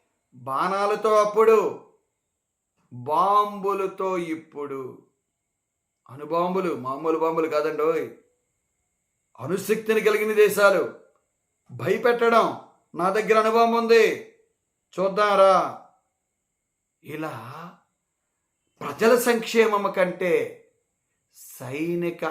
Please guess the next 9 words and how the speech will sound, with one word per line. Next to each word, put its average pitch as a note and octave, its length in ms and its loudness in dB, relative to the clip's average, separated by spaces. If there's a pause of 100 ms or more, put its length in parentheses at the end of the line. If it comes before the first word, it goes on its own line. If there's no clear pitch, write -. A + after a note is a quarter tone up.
(180)
అభివృద్ధి, C#3 680 -10 (200)
సైనికుల్ని E3+ 760 -4
పెంచుకొని D3+ 560 -6 (580)
యుద్ధం F#3 460 4 (100)
కోసం G3+ 340 0 (140)
చాలా E3+ 220 2 (160)
దేశాలు D3+ 360 -2
ఖర్చు C3 260 -12
చేస్తున్నాయి. - 520 -16